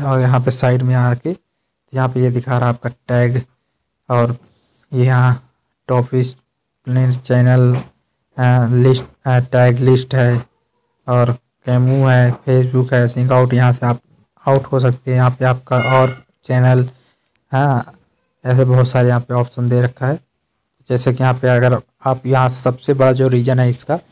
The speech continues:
हमें इसको यूज़ करने का मतलब ये है कि हम यहाँ पे देखिए, आप देख रहे हैं यहाँ पे टैग लिस्ट है, हम यहाँ पे वो क्लिक करेंगे तो यहाँ पे अभी दिखा नहीं रहा है। <clears throat> मैं आपको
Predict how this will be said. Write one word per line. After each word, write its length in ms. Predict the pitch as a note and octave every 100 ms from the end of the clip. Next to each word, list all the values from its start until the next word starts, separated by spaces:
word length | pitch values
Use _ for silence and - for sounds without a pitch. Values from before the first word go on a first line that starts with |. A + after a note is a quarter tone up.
| _ _ -
हमें 260 | B2+ C#3 D#3 D3
इसको 280 | B2+ -
यूज़ 280 | C3 C3 B2+
करने 240 | B2 B2 B2
का 60 |
मतलब 300 | A2+ A#2 B2+
ये 160 | A#2+ B2
है 80 | B2
कि 160 | C3+
हम 140 | C3+ C3
यहाँ 160 | B2+
पे 140 | B2+ B2
देखिए, 260 | B2 B2
आप 160 | A#2+ - _ -
देख 160 | B2+ B2+
रहे 100 | B2
हैं 140 | D#3+ - _ _ B2+
यहाँ 200 | B2+ B2+
पे 100 | D3 B2+ _ _ _ _
टैग 240 | B2+ B2 B2
लिस्ट 480 | A#2+ A#2+ - - B2
है, 80 |
हम 120 | A#2+ B2
यहाँ 140 | C3+
पे 120 | C3
वो 60 | B2 B2
क्लिक 240 | B2+ C3 B2+
करेंगे 340 | A#2 B2 E3+ - _ _ _ _ _ _ _ _ _ _ _ _ _ _ _ _ _ _ _ - - _ _
तो 40 | D3
यहाँ 120 | C3+
पे 120 | C3
अभी 120 | C#3
दिखा 400 | C3 C3 - C3+ C3+
नहीं 140 | C3
रहा 180 | C3 C#3
है। 160 | F3 - _ _ _ _ _ -
<clears throat> 260 | - D#3+ - _ _ _ _ _ _ _ C3+
मैं 140 | C3+
आपको 360 | C3+ C3 D3